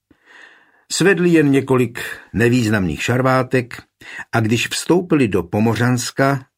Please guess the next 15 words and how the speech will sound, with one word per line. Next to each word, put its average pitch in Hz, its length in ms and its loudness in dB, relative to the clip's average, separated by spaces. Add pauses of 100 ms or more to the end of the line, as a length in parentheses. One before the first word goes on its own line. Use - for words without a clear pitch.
dobili 143 400 2
pár 85 320 -2
městeček, 123 760 -4 (200)
v 85 80 -4
nichž 127 340 -2
měl 110 260 0
své - 280 -4
posádky 101 600 -4
řád 92 380 -2
německých 90 540 -6
rytířů. - 600 -8 (500)
Byla 175 200 0
to 107 160 -4
obvyklá 98 500 -6
rutina 92 480 -6